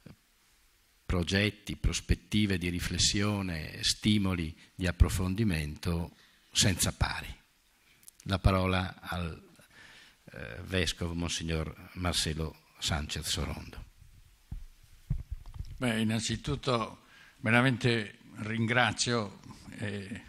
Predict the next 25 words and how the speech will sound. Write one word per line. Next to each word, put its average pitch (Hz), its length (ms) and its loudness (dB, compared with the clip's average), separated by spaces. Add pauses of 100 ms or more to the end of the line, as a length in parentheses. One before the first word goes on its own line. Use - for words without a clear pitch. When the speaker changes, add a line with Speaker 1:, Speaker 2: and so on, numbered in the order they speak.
(120)
Speaker 2:
mi 104 100 -4
sento 110 340 0
molto 113 300 -2
onorato 104 460 -2
di 101 160 -12
essere 98 360 -10
qui, 101 380 4 (480)
eh, 92 120 -4
in 90 80 -4
questa 98 280 -4
magnifica 92 520 -4
sala 113 380 0
di 92 140 -8
questa 87 580 -4 (640)
famosissima 104 840 0
città - 540 -6 (560)
della 98 240 -2
cultura, 98 760 2 (720)
eh, 92 560 -6 (360)
in 90 120 -4
questa, 90 600 -4 (260)
in, 98 340 -8
in 95 140 -8
definitiva, 95 720 -6
università 95 920 -6